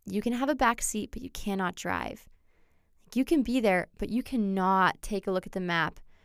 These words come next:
Actually, it's crazy. And this is what she says. She says, "Fear, I recognize that you're gonna be <laughs> here, so we're gonna lay down some rules.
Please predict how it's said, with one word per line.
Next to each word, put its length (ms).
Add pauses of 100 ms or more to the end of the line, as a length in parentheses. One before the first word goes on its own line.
(120)
Actually, 440 (320)
it's 180
crazy. 600 (1800)
And 100
this 80
is 60
what 80
she 100
says. 360 (460)
She 100
says, 300
"Fear, 420 (760)
I 120
recognize 520
that 100
you're 140
gonna 180
be 220
<laughs> 0
here, 260
so 360
we're 160
gonna 140
lay 100
down 180
some 200
rules. 400